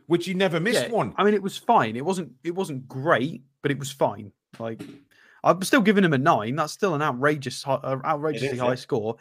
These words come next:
Speaker 2: But yeah, he kept a clean sheet at Old Trafford. We won the game three nil.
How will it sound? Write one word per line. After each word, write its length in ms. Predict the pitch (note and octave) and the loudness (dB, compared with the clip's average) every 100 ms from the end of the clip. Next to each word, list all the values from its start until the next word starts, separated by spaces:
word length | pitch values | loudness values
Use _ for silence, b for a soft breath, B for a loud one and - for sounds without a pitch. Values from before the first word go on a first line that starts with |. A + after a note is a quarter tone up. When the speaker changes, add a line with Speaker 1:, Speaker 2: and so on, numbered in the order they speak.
| b - | b 0
Speaker 2:
But 80 | A#3+ | 2
yeah, 60 | |
he 60 | C#3+ | 2
kept 200 | D#3 - | 0 -4
a 60 | |
clean 220 | C3+ D#3 C#3 | -4 -2 -2
sheet 200 | D3 C#3+ | -2 2
at 60 | |
Old 220 | C#3 C#3+ | 2 0
Trafford. 400 | C#3 D3+ - D3+ - b b | 2 0 2 -4 -6 b b
We 60 | C#3+ | -2
won 120 | C#3 | 0
the 60 | |
game 220 | C3 C3+ B2+ | 0 0 0
three 240 | C#3 B2+ | -2 -2
nil. 320 | B2+ C#3 D3 | 2 0 0